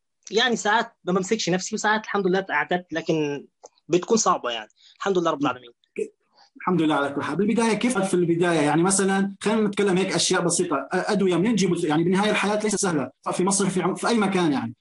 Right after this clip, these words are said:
Speaker 2: منين الأدوية تيجي؟ هل يوجد
Speaker 1: صحيح.
Speaker 2: جمعيات تساعد بهذا الموضوع؟ كيف يعني الكشف الدائم يمكن لازم كل شهر ثلاث شهور في حتى ما هي المشكلة؟
Speaker 1: صحيح. آه، على
Speaker 2: نعم.
Speaker 1: حسابك الشخصي.
Speaker 2: يعاني الأهل من هذا الموضوع.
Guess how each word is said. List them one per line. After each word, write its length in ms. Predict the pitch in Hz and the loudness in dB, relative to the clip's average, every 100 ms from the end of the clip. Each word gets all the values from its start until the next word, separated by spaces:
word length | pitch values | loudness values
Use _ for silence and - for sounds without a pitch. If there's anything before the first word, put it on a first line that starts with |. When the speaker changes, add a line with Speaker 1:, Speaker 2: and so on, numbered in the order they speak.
| - | -2
Speaker 2:
منين 160 | 233 | 0
الأدوية 360 | 220 170 180 175 | 2 2 2 0
تيجي؟ 180 | 170 165 | 0 0
هل 120 | 185 | 2
يوجد 180 | 233 202 | 2 2
Speaker 1:
صحيح. 160 | 180 160 | 0 0
Speaker 2:
جمعيات 320 | 165 175 190 | 0 2 0
تساعد 360 | - 185 185 180 | 0 0 0 2
بهذا 260 | 175 175 180 | 2 2 2
الموضوع؟ 400 | 170 170 180 170 - - | 2 2 0 -2 -8 -4
كيف 300 | 233 233 - | -2 -2 -2
يعني 180 | 170 165 | 0 0
الكشف 380 | 175 214 208 - | 2 2 0 0
الدائم 320 | 160 190 196 | 0 2 2
يمكن 200 | 185 190 | 2 2
لازم 220 | 190 180 | 0 0
كل 140 | 180 196 | 0 0
شهر 240 | 185 185 | 0 0
ثلاث 180 | 170 359 | -2 -6
شهور 340 | - - 185 175 _ - | -4 -2 -2 -4 _ -6
في 100 | 160 | -4
حتى 160 | 160 | 0
ما 100 | 156 | 2
هي 40 | 151 | 4
المشكلة؟ 240 | 151 151 143 | 2 2 -2
Speaker 1:
صحيح. 120 | 135 - _ _ _ _ _ _ _ _ _ _ _ _ _ _ _ _ _ _ _ _ _ _ _ _ _ - | -2 -10 _ _ _ _ _ _ _ _ _ _ _ _ _ _ _ _ _ _ _ _ _ _ _ _ _ -2
آه، 420 | 165 202 285 - | 0 2 -2 -2
على 140 | 220 294 | 0 0
Speaker 2:
نعم. 60 | |
Speaker 1:
حسابك 340 | - 262 285 - | -2 -4 -4 -4
الشخصي. 440 | - 226 - 147 | -4 -8 -8 -12
Speaker 2:
يعاني 300 | 165 175 214 | -4 -2 0
الأهل 280 | 196 175 170 | 0 0 0
من 100 | 151 | 0
هذا 140 | 147 135 | 0 0
الموضوع. 340 | 127 113 101 | -2 -2 -8